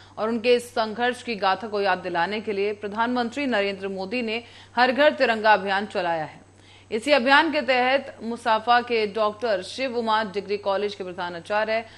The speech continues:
डॉक्टर शिव शंकर गुप्ता ने आजादी के अमृत महोत्सव की मुहिम हर घर तिरंगा अभियान के तहत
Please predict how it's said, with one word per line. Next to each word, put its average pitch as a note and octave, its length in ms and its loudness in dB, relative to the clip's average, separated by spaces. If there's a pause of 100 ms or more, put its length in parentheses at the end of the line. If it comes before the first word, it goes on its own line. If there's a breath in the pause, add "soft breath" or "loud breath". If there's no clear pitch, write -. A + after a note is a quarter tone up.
(220 loud breath)
डॉक्टर A3+ 260 0
शिव A#3+ 180 -2
शंकर A#3 400 -2
गुप्ता G#3+ 420 0
ने F3+ 160 -6 (100)
आजादी A#3 460 4
के B3+ 100 -2
अमृत A3+ 320 -2
महोत्सव G#3 520 -6
की G#3+ 280 -8
मुहिम F#3+ 400 -8 (200)
हर A#3+ 160 0
घर G3 200 -2
तिरंगा F3+ 420 -4
अभियान F3+ 380 -6
के A3+ 100 -6
तहत G#3+ 360 0